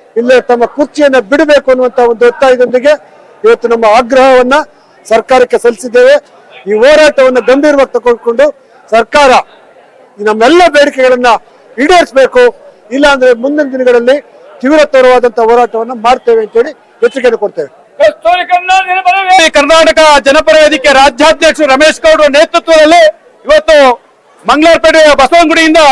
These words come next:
Speaker 2: ತಾಲೂಕ್ ಕಚೇರಿಯವರೆಗೆ ಸಾವಿರಾರು ಜನ ಇವತ್ತು ಕಾರ್ಯಕರ್ತರು ಇವತ್ತು ತಾಲೂಕ್ ಕಚೇರಿನ ಮುತ್ತಿಗೆ ಹಾಕಿ ಇವತ್ತು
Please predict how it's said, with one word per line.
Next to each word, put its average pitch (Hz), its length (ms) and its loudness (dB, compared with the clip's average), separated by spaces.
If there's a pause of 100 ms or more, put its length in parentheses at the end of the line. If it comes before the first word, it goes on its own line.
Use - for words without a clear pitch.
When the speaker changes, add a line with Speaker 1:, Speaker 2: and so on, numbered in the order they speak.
(140)
Speaker 2:
ತಾಲೂಕ್ 311 400 0
ಕಚೇರಿಯವರೆಗೆ 330 580 2
ಸಾವಿರಾರು 339 520 2
ಜನ 339 120 2
ಇವತ್ತು 339 520 2 (320)
ಕಾರ್ಯಕರ್ತರು 320 520 0
ಇವತ್ತು 302 320 0
ತಾಲೂಕ್ 311 320 2
ಕಚೇರಿನ 302 380 0
ಮುತ್ತಿಗೆ 311 360 -2
ಹಾಕಿ 339 160 0
ಇವತ್ತು 330 380 2